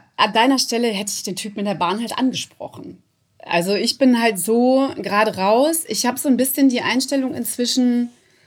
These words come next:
äh, was hab ich zu verlieren? Ich bin zweiundvierzig, äh, wa-, was hab ich zu verlieren? Warum soll ich, warum soll ich nicht, ähm,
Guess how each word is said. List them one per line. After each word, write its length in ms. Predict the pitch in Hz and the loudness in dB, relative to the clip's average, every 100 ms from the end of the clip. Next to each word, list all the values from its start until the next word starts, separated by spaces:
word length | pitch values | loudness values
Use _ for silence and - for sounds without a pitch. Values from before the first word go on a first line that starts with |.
| _ _ - | _ _ -4
äh, 260 | 185 202 | 0 2
was 120 | 208 | 2
hab 80 | 247 | 0
ich 100 | 240 | 0
zu 100 | 240 | -2
verlieren? 680 | - 208 202 233 262 277 277 | -2 0 2 4 6 4 2
Ich 100 | - | -6
bin 140 | - 214 | -6 -4
zweiundvierzig, 1080 | 226 220 190 208 240 247 247 240 247 - - | 2 2 2 -2 -2 0 2 2 2 0 0
äh, 60 | |
wa-, 1700 | 208 208 208 208 202 - - _ _ _ _ _ _ _ - 170 214 | 0 0 0 0 -2 -6 -12 _ _ _ _ _ _ _ -6 0 0
was 220 | 180 220 240 | -2 -4 -2
hab 80 | |
ich 60 | 208 | -4
zu 120 | 214 | -4
verlieren? 500 | 180 185 196 190 147 | -2 0 2 2 2
Warum 240 | 165 190 208 | 2 0 2
soll 140 | 208 | 0
ich, 320 | 202 - - - - | 0 -2 -4 -10 -16
warum 460 | - 165 170 190 196 | -10 -6 0 2 2
soll 160 | 196 | 2
ich 260 | 185 - - - _ _ _ - | 0 -4 -8 -20 _ _ _ -2
nicht, 480 | 180 175 - - - | 0 2 2 0 -4
ähm, 760 | 165 165 165 160 156 160 170 | -2 0 0 0 0 0 -4